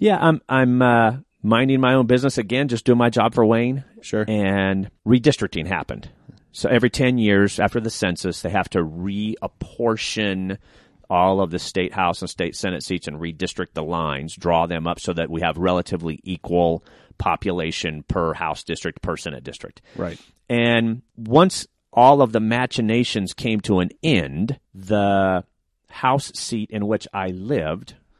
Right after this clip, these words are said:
Speaker 1: so the house seat serving Wray, Colorado, became an open seat, a seat without an incumbent.
Speaker 2: Wow.
Speaker 1: But that didn't actually happen until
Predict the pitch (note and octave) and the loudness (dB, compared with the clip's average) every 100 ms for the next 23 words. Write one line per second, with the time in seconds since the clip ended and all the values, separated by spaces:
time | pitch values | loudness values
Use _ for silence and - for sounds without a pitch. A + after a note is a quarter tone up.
0 | _ _ - F#2 F2 G2 - - G2 - | _ _ -8 -6 -4 -6 -6 -8 -8 -6
1 | G#2+ F#2 F2 F#2 F#2 - F2+ E2+ F2+ G2 | -6 -4 -4 -4 -4 -4 -4 -4 -4 -4
2 | F2+ D#2 - _ _ G#2+ - A2 F2+ - | -4 -6 -8 _ _ -12 -8 -6 -6 2
3 | A2+ - F#2+ - G#2+ D#2 - B2 G2 - | 2 2 -4 -6 -8 -8 -8 -6 -6 -6
4 | F2 F#2 - E2+ D#2+ - D2+ B1+ - - | -6 -6 -6 -10 -12 -14 -16 -16 -20 -14
5 | G2 F2+ A2 F2 - - F#3 G#3+ B2+ C3 | -8 -4 -6 -8 -10 -6 0 0 0 -6
6 | B2 G2+ C3 D#3 - F2 E2+ F2+ - G2 | -4 -6 -6 -8 -8 -8 -8 -10 -10 -6
7 | F2+ F2 E2+ | -4 -4 -6